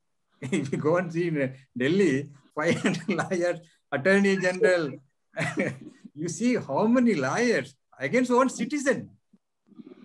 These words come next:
Like that, you see the state. So the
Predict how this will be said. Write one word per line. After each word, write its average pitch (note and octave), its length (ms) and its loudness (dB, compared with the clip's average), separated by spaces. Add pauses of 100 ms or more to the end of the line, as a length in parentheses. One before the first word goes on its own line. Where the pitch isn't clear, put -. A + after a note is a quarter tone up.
(340)
Like B3 300 0
that, B3 260 2
you E3+ 160 -8
see A3+ 220 -8
the A#3 120 2
state. A#3 480 0 (840)
So A#3+ 200 2
the C3 240 -2